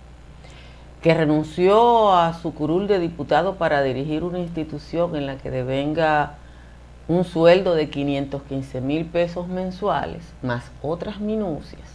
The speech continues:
aseguró que los cuatro diputados del P R M que renunciaron no han sido sustituidos por los intereses de algunos sectores que quieren imponer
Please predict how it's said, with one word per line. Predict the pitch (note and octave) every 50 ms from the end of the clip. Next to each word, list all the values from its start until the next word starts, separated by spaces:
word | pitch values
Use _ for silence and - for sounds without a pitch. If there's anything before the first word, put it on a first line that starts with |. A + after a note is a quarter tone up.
| - - - - - - - - - - - - - -
aseguró | - - G#3 - - B3+ B3 C4 C4+ D4 C#4+
que | D#4 D#4
los | D4 C#4+ C#4+
cuatro | - A3+ A#3 A#3+ B3 A#3+ A#3+ A#3+ A#3+ A3
diputados | G#3+ G3 - F3+ E3+ E3+ F#3 F#3 F#3+ F#3+ F3+ E3+ D#3+
del | D#3 D3 C#3+
P | C#3 - D3+ E3
R | E3+ E3+ F3 E3+ E3 E3 E3 E3 E3 E3
M | D#3+ D#3 D3+ D3+ D3 C#3 C#3 - - -
que | - C#3+ C#3
renunciaron | D3 C3+ C3 C3+ C#3 C#3 C3+ - F3 F3 F3 E3 D#3 D3 D3
no | D#3 F3+
han | F#3
sido | F3 G#3 G#3+ G#3+ G#3+ G#3+
sustituidos | G#3+ A3 G#3+ G#3+ - G#3 G#3 G#3 - A3+ A3+ G3+ F3+ E3 D#3 D3+ D3+ D3+ - - - - - - - - -
por | D#3 E3
los | D#3+ E3 E3+ F3
intereses | D#3+ D3+ D#3 D3 C#3+ C3+ D#3+ E3+ E3+ G3+ G3 G3
de | F#3 E3
algunos | E3 D#3 D#3+ E3+ F3 F3+ F3+
sectores | - - - - - D#3+ D#3+ D#3+ D#3+ D#3+
que | - - C#3+
quieren | - - E3+ F3 F#3+ G3 G3
imponer | G3 G#3 G3+ - F#3+ F#3+ E3+ D#3+ D#3 D#3 D#3 D#3